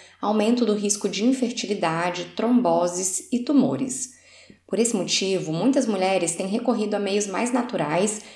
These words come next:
que possibilitam uma maior autonomia sobre o próprio corpo, como a atividade física, a meditação, a modificação na dieta, o emagrecimento,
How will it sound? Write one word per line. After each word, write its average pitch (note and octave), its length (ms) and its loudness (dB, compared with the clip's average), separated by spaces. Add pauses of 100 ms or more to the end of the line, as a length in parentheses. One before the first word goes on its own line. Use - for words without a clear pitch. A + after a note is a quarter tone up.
(140)
que - 100 -8
possibilitam G#3 760 0
uma F#3+ 100 -2
maior F3+ 320 0
autonomia G3+ 720 0
sobre F#3+ 260 -2
o F#3+ 80 -4
próprio G#3+ 340 -2
corpo, - 520 -2 (200)
como C#4+ 200 0
a - 20 2
atividade F#3 460 -2
física, - 880 -2
a A3+ 120 0
meditação, F#3+ 840 -2 (260)
a - 80 -8
modificação G#3 640 -2
na E3 80 0
dieta, E3 760 0 (220)
o A3+ 60 -2
emagrecimento, F3 1120 -2